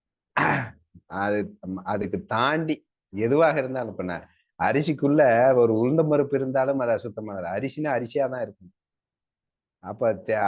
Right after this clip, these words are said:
அது அவசியம் இல்லை. So அதனால வந்து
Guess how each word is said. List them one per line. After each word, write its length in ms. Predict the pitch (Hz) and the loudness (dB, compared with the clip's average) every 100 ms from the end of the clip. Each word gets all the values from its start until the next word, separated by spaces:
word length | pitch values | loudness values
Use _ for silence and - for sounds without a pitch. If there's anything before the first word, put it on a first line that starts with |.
| 101 | 2
அது 140 | 107 | 0
அவசியம் 400 | 107 143 143 151 | 0 -2 -2 -4
இல்லை. 180 | 110 - _ _ - - - _ _ _ _ _ _ _ _ _ _ _ _ _ _ _ _ _ _ - | -4 -10 _ _ -10 -10 -14 _ _ _ _ _ _ _ _ _ _ _ _ _ _ _ _ _ _ -16
So 280 | 92 - 131 | -8 2 4
அதனால 480 | 117 110 123 135 151 | 6 4 0 0 0
வந்து 280 | 127 117 143 | -2 -4 -6